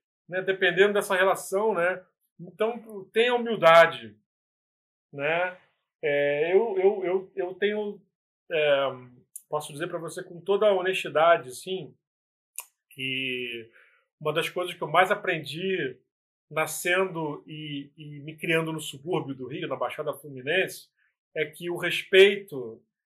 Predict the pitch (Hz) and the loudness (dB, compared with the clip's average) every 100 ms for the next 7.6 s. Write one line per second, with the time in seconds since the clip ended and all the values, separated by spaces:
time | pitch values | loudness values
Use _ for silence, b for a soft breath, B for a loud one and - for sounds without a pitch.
0 | - 147 151 156 135 156 160 180 151 113 | 0 2 2 -2 0 4 6 6 4 -12
1 | 110 _ _ _ _ - 135 139 - 160 | -16 _ _ _ _ -8 -4 -4 0 6
2 | 165 165 147 151 214 220 175 160 165 185 | 6 4 -6 -6 -8 -8 -2 4 6 4
3 | 185 147 156 - 175 170 170 180 160 156 | 2 -6 -14 -8 -4 -2 0 0 0 -2
4 | 190 202 175 131 120 135 131 131 - 139 | -2 4 4 4 -4 -12 -8 -10 -8 -10
5 | 127 123 - 131 127 143 147 165 147 131 | -10 -12 -16 -16 -8 -4 -4 -6 -10 -12
6 | - 139 127 - 139 123 120 - 123 120 | -12 -12 -16 -14 -12 -12 -8 -4 -4 -6
7 | 123 135 - 131 127 123 | -20 -18 -10 -10 -8 -16